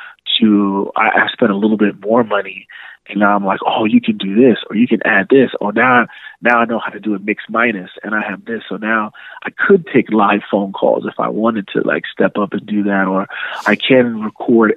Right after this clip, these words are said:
everything down to my, uh, my Tascam, uh, D R five recorder and basically record live to air.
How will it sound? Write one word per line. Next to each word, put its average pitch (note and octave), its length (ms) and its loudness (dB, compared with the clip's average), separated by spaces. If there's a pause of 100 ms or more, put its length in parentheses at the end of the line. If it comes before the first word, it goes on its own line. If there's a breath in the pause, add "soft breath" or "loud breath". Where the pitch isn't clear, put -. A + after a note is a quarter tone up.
everything A#2 560 4
down G#2 500 2 (140)
to G#2 100 -6
my, F#2+ 460 -4 (500 loud breath)
uh, F2 400 -2
my G2+ 160 -2
Tascam, G2 920 0 (180)
uh, E2+ 300 -8 (100)
D A2 160 2
R F#2+ 240 2
five F#2 280 2
recorder A2+ 600 2 (320 loud breath)
and G2 160 -6
basically G2+ 480 -2
record F#2 480 -6
live E2+ 300 -2
to - 180 -8
air. G2+ 260 2